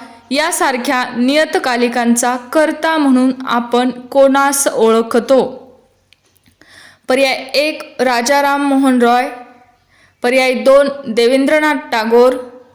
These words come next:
पर्याय तीन केशवचंद्र सेन, पर्याय चार स्वामी दयानंद. आणि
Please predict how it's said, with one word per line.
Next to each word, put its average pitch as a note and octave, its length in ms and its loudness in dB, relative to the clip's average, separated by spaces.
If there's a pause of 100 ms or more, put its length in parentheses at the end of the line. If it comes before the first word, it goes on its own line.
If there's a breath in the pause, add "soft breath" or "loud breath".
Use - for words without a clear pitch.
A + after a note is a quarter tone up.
(160)
पर्याय A3+ 260 0
तीन D#4 440 0 (520 loud breath)
केशवचंद्र E4 800 0
सेन, C4+ 380 0 (480)
पर्याय A#3 260 2
चार C4+ 540 -2 (480 loud breath)
स्वामी D4 460 -2
दयानंद. A#3 600 2 (2500 soft breath)
आणि B3 180 -2